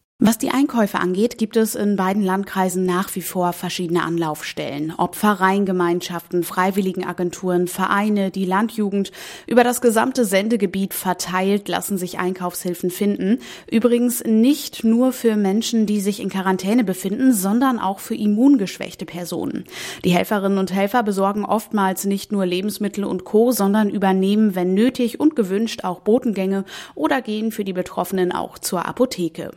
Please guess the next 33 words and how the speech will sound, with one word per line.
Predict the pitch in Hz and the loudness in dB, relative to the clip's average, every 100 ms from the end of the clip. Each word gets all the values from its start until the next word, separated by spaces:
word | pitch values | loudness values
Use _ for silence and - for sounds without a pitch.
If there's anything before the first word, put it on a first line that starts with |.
| _ | _
Außerdem | - 180 190 185 185 | -2 -2 -2 0 0
können | 180 190 190 | 2 -2 0
auch | 185 180 | 0 0
Lieferdienste | 190 233 233 190 196 185 202 | 0 2 0 0 -2 -2 -2
genutzt | 185 190 185 - | 0 0 0 -4
werden, | 190 196 226 277 262 | 0 0 4 4 6
ob | 226 240 226 | 2 0 0
nun | 208 220 | 2 2
von | 208 196 | 0 -4
Apotheken, | 185 - 185 - 220 226 214 190 | -8 -8 -8 0 2 2 2 2
Restaurants, | 180 170 - 175 185 190 196 - | 0 -4 -4 0 2 4 2 -2
Bäckereien | 185 180 180 170 180 185 180 | -4 -2 -2 0 0 2 0
oder | 175 170 165 160 | -2 -4 -2 -2
lokalen | 160 - 170 208 | -4 -4 0 0
Einzelhändlern. | - 170 170 165 160 160 151 147 151 - | 2 0 -2 -6 -6 -4 -2 -2 -4 -8
Auch | - 190 240 | -4 -4 -2
rund | 208 220 | 0 0
um | - | 0
das | 202 180 - | -2 -2 -2
Haustier | 190 269 - - 185 | -2 -2 -4 -4 -4
gibt | 175 170 | -4 -4
es | 185 - | -4 -2
Hilfsangebote. | 190 185 - 180 170 175 180 233 254 - - - | -4 -4 -4 -4 -2 -4 -2 -2 -2 -6 -18 -4
Da | 196 247 | -2 0
übernehmen | 240 208 196 202 | 0 0 0 -2
dann | 185 180 | -2 -4
Freiwillige | - 185 196 190 175 170 | -4 -2 0 0 -2 -2
das | 156 170 | -2 -4
Gassigehen | - 180 - 180 175 170 | -4 -4 -4 -4 -2 -2
mit | 170 | -2
dem | 170 170 | -4 -4
eigenen | 170 165 170 165 | -4 -2 -2 -2
Hund. | 180 165 | -4 -4